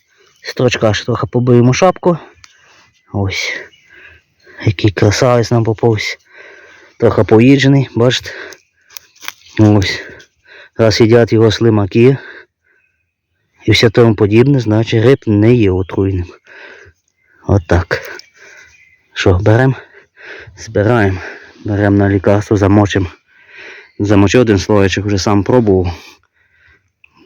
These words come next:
Класний. Класний результат.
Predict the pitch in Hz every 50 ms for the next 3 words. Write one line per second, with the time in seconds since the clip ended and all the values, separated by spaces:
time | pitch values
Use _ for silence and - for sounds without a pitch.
0 | _ _ _ _ _ _ - 107 101 98 87 - 104 92 87 - - - - -
1 | - _ _ _ _ _ _ _ _ _ _ - - - - - _ _ _ _
2 | _ _ _ - - - _ _ - 120 139 143 - - 123 120 117 110 101 104
3 | 92 90 - 92 87 82 -